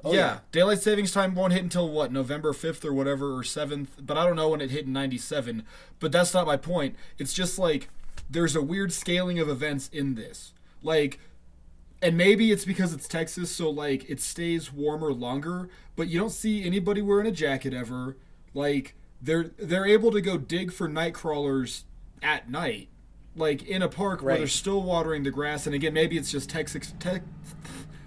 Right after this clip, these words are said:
Speaker 2: Texas physics, which is a hard word to say. Maybe it's Texas physics, but this one just seems, like, off in the shuffle. And when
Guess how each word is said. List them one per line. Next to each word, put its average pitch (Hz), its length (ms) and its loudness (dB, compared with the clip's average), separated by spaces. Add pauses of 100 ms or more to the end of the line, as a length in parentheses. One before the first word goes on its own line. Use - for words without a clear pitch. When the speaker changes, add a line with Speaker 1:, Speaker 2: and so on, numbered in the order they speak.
(220)
Speaker 2:
Texas - 540 -2
physics, 131 720 -4
which 147 120 -8
is 139 120 -4
a 131 60 0
hard 202 280 -2
word 180 200 -4
to 123 40 -8
say. 120 380 -6 (340)
Maybe 208 300 4
it's 180 120 -4
Texas 202 460 -2
physics, 143 580 -2 (680)
but 175 240 -2
this 269 220 4
one 247 200 2
just 208 260 2
seems, 202 300 -4
like, 165 320 2 (1160)
off 170 460 0
in 175 260 0
the 139 280 2
shuffle. 127 580 0
And 151 240 -4
when 156 380 0